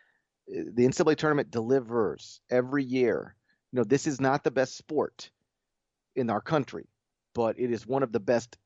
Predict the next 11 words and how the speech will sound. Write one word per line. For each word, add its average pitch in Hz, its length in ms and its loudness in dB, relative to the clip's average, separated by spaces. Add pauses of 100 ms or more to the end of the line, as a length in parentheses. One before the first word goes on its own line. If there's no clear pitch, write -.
closing 123 460 2
events 101 680 -4 (400)
in 117 100 0
our 110 100 2
country 107 380 -4
because 107 400 -2
it 110 160 -6
just 135 320 0
gives 117 280 0
you 110 300 -2 (720)
storylines. 98 840 0